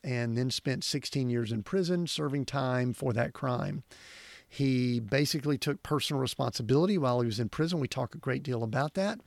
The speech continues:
We also relate time in prison to the life that a lot of people live in our current culture, where we think we're doing well, but we may actually be in prison still. So anyway, that was a great conversation we had.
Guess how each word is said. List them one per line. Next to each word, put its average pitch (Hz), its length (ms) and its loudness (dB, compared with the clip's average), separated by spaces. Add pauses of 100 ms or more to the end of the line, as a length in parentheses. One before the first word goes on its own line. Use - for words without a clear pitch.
(440)
We 147 100 4
also 277 360 4
relate 156 680 4 (1040)
time 165 260 2
in 143 140 4
prison 139 560 2
to 135 340 4
the 120 100 2
life 127 380 4
that 131 140 0
a - 20 2
lot 123 240 4
of 131 100 -2
people 127 280 -2
live 120 240 2
in 117 80 -2
our 113 100 0
current 117 320 -4
culture, 131 420 0
where 113 200 2
we 117 120 2
think 160 320 -2
we're 131 220 0
doing 120 420 2
well, 127 520 4 (500)
but 127 140 2
we 135 200 4
may 127 200 4
actually 127 360 0
be 110 200 2
in 104 100 0
prison 107 460 0
still. 110 500 0
So 113 440 2 (580)
anyway, 147 320 6
that 151 240 6
was 131 160 4
a 131 40 2
great 123 300 2
conversation 120 640 0
we 117 140 2
had. 117 420 2